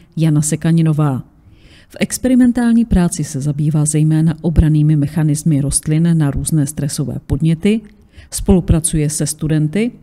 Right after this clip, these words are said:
a od minulého roku se zapojila i do projektu Badatel, kde se Přírodovědecká fakulta snaží podpořit talentované studenty středních škol prostřednictvím přírodovědných výzkumných aktivit. Posloucháte podcastový seriál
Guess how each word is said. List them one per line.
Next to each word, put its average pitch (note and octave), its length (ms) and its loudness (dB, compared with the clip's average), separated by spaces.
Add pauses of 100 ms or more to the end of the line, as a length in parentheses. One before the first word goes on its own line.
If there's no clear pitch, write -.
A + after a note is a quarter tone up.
(160)
a - 180 -4
od F3+ 140 0
minulého A#3 520 2
roku D#3+ 260 0
se F3 180 0
zapojila D3+ 460 -2
i D3 160 -6
do C#3+ 120 -4
projektu C#3 480 2
Badatel, C#3+ 600 0 (440)
kde E3 120 -2
se D#3+ 140 -2
Přírodovědecká D#3 840 -2
fakulta D#3+ 480 -2
snaží D#3 360 -2
podpořit D#3 580 -4 (180)
talentované F#3+ 680 0
studenty D3+ 520 -2
středních C#3+ 520 -6
škol D3+ 360 -2
prostřednictvím D3 1000 -4
přírodovědných D3 920 -4
výzkumných C#3+ 680 -4
aktivit. - 580 -4 (800)
Posloucháte E3+ 580 2
podcastový D3+ 640 -2
seriál E3 560 0